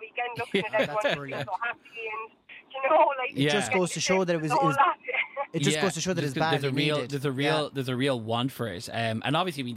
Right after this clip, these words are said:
Speaker 2: so such fantastic to see that, especially 'cause it's such, like, early days. Which is in the back of your mind, you must be thinking about, like, you know, what comes next and, like,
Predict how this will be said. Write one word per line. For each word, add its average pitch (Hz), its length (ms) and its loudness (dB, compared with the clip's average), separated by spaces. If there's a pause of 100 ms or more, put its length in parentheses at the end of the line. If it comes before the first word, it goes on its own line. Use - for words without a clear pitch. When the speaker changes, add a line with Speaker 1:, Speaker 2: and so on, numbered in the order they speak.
Speaker 2:
so 131 240 -2
such - 320 -8
fantastic 135 560 -4
to 127 80 -12
see 127 160 -4
that, 113 200 -2
especially 117 340 -6
'cause 120 140 -6
it's 131 140 -8
such, 120 320 -4
like, 113 180 -6
early 117 360 0
days. 113 500 -2 (220)
Which 160 120 0
is 196 120 0
in 165 220 -2
the 156 60 0
back 175 280 -4
of 180 80 -4
your 160 100 -4
mind, 131 380 0
you 117 60 -4
must 120 160 -4
be 123 80 -2
thinking 120 360 -2
about, 110 280 -2
like, 104 400 -6
you 127 100 -2
know, 117 80 -2
what 117 220 -2
comes 113 200 -4
next 113 320 -8
and, 113 100 -6
like, 110 140 -6